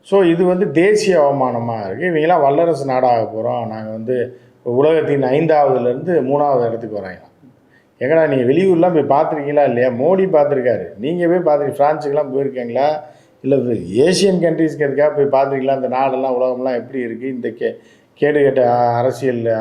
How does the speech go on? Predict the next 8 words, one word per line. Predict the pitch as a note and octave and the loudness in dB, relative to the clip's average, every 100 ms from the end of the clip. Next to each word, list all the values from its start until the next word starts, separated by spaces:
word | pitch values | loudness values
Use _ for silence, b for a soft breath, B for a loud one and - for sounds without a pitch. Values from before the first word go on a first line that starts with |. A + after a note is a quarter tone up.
| A2+ | -2
அரசியல்வாதிகளும் | A2+ A2+ A#2+ B2 A#2 A2+ A2 A2+ B2+ | -2 -4 -4 -4 -4 -4 -4 -8 -8
இவங்க | A2+ A2 A2 A#2+ | -8 -10 -10 -10
எப்படி | |
இருக்காங்கன்றத | A2 A2+ G#2+ G#2 F#2 F2 - - - b b b _ | -10 -10 -10 -12 -16 -18 -18 -20 -20 b b b _
அஞ்சாவது | A#2+ D#3+ E3 C#3 | -2 2 4 4
இடத்துல | B2+ A#2 | 0 -4
இருக்கான் | F#2+ F2 G2 | -6 -8 -4
உலகத்திலேயே. | A2+ A2+ F#2+ F#2 | -2 -2 -4 -12